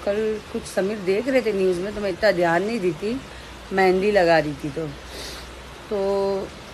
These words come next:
वो बाल ठाकरे ने कुछ बोले हैं क्या, माहिम की जो दरगाह है समंदर के अंदर, वो बहुत काफ़ी दिन से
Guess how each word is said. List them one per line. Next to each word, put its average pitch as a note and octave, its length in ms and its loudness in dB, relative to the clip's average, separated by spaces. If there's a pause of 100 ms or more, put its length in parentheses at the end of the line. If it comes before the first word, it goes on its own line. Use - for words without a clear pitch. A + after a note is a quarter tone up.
(200)
वो G3 280 2 (140)
बाल F#3 260 6
ठाकरे G3 400 -2
ने G3+ 180 0 (120)
कुछ F#3+ 180 0
बोले F#3 360 4
हैं G#3 200 0 (420)
क्या, F3+ 200 8 (420)
माहिम F3+ 300 2
की F#3+ 100 -6
जो F#3 140 -2
दरगाह E3+ 400 4
है F#3+ 160 6
समंदर F3 560 2
के F#3 140 -2
अंदर, E3+ 360 2 (500)
वो G#3+ 160 2 (160)
बहुत A3 360 2
काफ़ी G#3+ 380 4
दिन G3 240 -2
से G#3 200 0